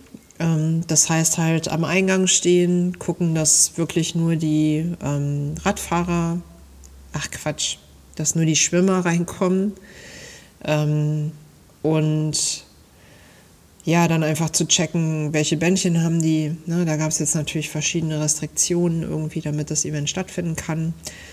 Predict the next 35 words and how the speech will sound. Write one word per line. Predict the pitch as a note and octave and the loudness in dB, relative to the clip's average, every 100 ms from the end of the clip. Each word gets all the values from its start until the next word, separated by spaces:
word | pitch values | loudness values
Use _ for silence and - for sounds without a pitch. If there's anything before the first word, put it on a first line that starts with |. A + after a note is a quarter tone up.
| - - - - | -20 -20 -20 -8
Ähm, | D#3+ D3+ D3+ D3+ D3 D3 - | -4 -2 -2 -2 -2 -4 -4
ja, | D3+ D3+ C#3+ - | -4 -2 -6 -6
zu | - F3 | -6 -2
gucken, | - E3 E3 | 0 2 2
dass | D#3+ - | 2 2
halt | D#3 | 0
auch | - - | -4 -2
andere | E3 E3+ D#3 | 2 2 2
Leute | D3+ D3+ D#3 | 2 0 2
nicht | G#3 - | 2 2
mit | B3 A#3 | -2 -2
reinkommen, | G3+ G#3+ - A3 G#3 G#3+ A3 - - | 0 2 0 0 2 2 0 -2 0
die | E3 | 2
halt | D#3 | 2
eigentlich | B2+ C3+ C#3 | 0 -2 -2
dachten, | - G3+ - G3+ | -4 -4 -2 0
dass | G3 F3+ | 2 2
sie | |
mit | F3+ E3+ - | 0 -2 -2
rein | E3+ E3 | -2 0
dürfen. | E3 D#3+ E3 D#3+ E3+ - - - - - - | -2 -2 -2 -2 -4 -10 -20 -20 -20 -20 -10
Ähm, | E3+ D3+ D3+ | -4 0 0
die | D#3 | 0
V-I-P-Leute, | D#3 D3+ D3+ - F#3+ F3 E3 E3 F3 | 2 2 0 0 2 4 4 0 -2
Presse | - E3+ E3+ E3+ | -2 -2 0 0
und | D3+ | -2
so | D3+ | -2
weiter | D#3 F3 E3+ F3 | 0 0 0 -2
zu | - D#3 | -2 -4
einem | C#3+ | -2
anderen | G3 F3 | -2 0
Eingang | D#3+ D#3 D#3 D3+ | 0 0 -2 -2
zu | D3+ | -2
schicken. | - D3+ D#3 | -4 -4 -4
Also, | C#3+ C#3+ C#3 | -2 0 -2